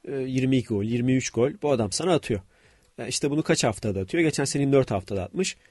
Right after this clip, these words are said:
Bu sene zaten, e, Icardi'nin mesela oynadığı maç sayısı yanında şu istatistik de verilmeli. Sakat sakat oynadığı maç sayısı. Ya otuz dört maç oynadı örnek. Kaç maç oynadı bu sene?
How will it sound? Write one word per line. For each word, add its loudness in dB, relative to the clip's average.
Bu -12
sene 2
zaten, 0
e, -2
Icardi'nin 2
mesela 2
oynadığı 4
maç 0
sayısı 2
yanında 4
şu 0
istatistik 2
de 6
verilmeli. 2
Sakat -2
sakat 0
oynadığı 0
maç -6
sayısı. -8
Ya -8
otuz -6
dört 2
maç 0
oynadı 4
örnek. 0
Kaç 0
maç -2
oynadı 2
bu -8
sene? -4